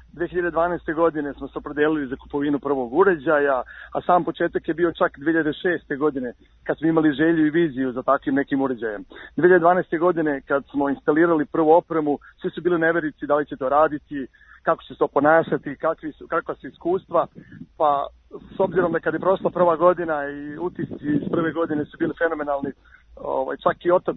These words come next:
od šezdeset sedam godina je bio zadovoljan i rekao: "To je stvar koju smo trebali da imamo pre desetak godina." Tako da to su neki prvi opšti utisci o tom uređaju.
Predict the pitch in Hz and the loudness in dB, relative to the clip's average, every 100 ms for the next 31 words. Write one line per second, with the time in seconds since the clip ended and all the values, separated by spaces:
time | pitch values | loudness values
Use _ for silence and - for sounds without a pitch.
0 | - 156 156 170 - 165 160 165 151 151 | -4 -4 -2 -2 0 0 4 4 2 0
1 | 156 160 160 156 147 147 151 151 143 160 | 2 2 2 0 -2 -2 -2 -4 -4 -4
2 | 147 156 151 139 147 151 135 151 139 143 | -4 -2 -2 -2 -8 -10 -6 -6 -4 -4
3 | 135 131 139 120 143 131 127 123 - - | -4 -4 -6 -6 -8 -6 -6 -8 -10 -18
4 | - _ - - - - 143 - 143 139 | -20 _ -20 -20 -8 0 0 2 -2 2
5 | 160 131 156 156 143 156 156 147 147 - | 2 2 0 0 0 0 2 2 2 -2
6 | 143 - - - 143 131 131 120 110 104 | -4 -4 -8 -6 -8 -4 -6 -6 -8 -6
7 | 101 | -8